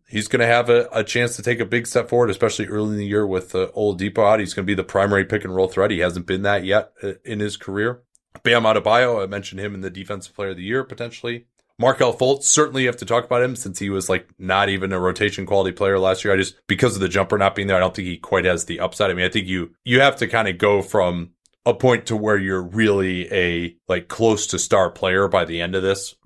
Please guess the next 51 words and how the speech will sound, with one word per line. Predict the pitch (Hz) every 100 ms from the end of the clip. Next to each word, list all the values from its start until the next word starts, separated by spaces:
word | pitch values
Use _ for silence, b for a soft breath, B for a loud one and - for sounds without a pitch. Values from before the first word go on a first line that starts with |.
| _
for, | 92 87 107 - _
to | 113
get | 95
into | 90 98 113
it | 110 -
for | 107
me, | 107 113
uh, | 101 95
in | 107
a | 98
lot | 101
of | 101
cases. | 104 101 104 101 - _
Uh, | 95 95 92 90 87 _ _ _ -
Aaron | 139 131
Gordon | 127 139
and | 131
John | 117 135
Isaac, | 135 165 92 -
you | 90
could | 95
also | 104 -
throw | 87 101 101 92
them | 95 107
in | 110 107
as | 107 - 101
possibilities. | - 107 - 110 127 - _
Ben | 123 160
Simmons, | - 240 247 104 - - _
another | - 98 123
one, | 117 90
I | 85
think, | - 92 -
where | 92 92
if | 92 92
he | 120
can | 120 101
just | 101
get | - 104
his | 92
jumper | 101 101 107
to |
being | 95 101
passable, | 90 101 - 98
he's | 110 110
gonna | 110 98
go | 101
back | 92 98 101
now | - 98 95
with | 87
no | 92 95 92